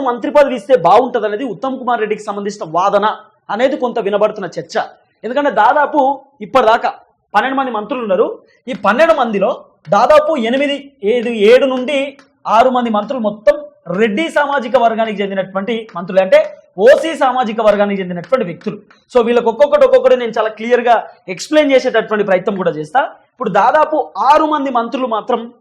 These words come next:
పోటీలో ఉన్నారు, అంటే నాకు మంత్రి పదవి కావాలి, నాకు కావాలి, నాకు కావాలని చెప్పి పోటీలో ఉన్నారట. ఇంకో వార్త నేను రేపు పొద్దున ఒక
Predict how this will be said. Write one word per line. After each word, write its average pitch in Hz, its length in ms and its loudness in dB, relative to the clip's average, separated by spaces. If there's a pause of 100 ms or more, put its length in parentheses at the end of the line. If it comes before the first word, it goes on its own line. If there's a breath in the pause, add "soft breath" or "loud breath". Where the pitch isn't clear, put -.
(140)
పోటీలో 262 360 4
ఉన్నారు, 190 260 -2 (100)
అంటే 190 140 -8
నాకు 196 280 -2
మంత్రి 214 200 -4
పదవి 208 260 0
కావాలి, 196 280 2
నాకు 190 220 -4
కావాలి, 196 320 4
నాకు 180 120 -4
కావాలని 180 320 -2
చెప్పి 175 200 -8 (380 soft breath)
పోటీలో 226 340 4
ఉన్నారట. 190 380 -4 (460)
ఇంకో 247 220 2 (120)
వార్త 262 300 4
నేను 262 200 -4
రేపు 233 120 -4
పొద్దున 220 240 -2
ఒక 254 180 0